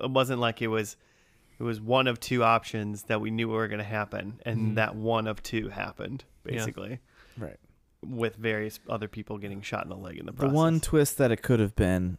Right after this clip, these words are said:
Speaker 3: is what it was.
Speaker 2: <laughs> Yeah.
Speaker 1: Exactly.
Speaker 2: <laughs>
Speaker 1: Um, yeah, I mean, I would say that I thought there was gonna be, like, a lot more questions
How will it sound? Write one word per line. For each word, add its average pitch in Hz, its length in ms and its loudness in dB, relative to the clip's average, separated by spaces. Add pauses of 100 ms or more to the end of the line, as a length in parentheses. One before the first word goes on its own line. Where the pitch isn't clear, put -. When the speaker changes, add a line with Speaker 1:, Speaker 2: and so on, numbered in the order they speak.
Speaker 3:
is 98 240 -4
what 90 140 -2
it - 100 -8
was. - 400 -6 (120)
Speaker 2:
<laughs> - 140 -20
Yeah. 143 840 2 (260)
Speaker 1:
Exactly. 113 460 8 (420)
Speaker 2:
<laughs> 139 80 2 (560)
Speaker 1:
Um, 143 560 6 (200)
yeah, 131 360 6
I 120 120 4
mean, 156 140 2
I 165 120 -2
would 202 180 4
say 135 680 4
that 120 500 2 (840)
I 131 80 6
thought 135 240 4
there 147 100 0
was 147 140 -4
gonna 143 240 0
be, 127 520 -2 (1800)
like, 127 160 4
a 123 60 4
lot 117 200 6
more 117 160 2
questions 110 800 -2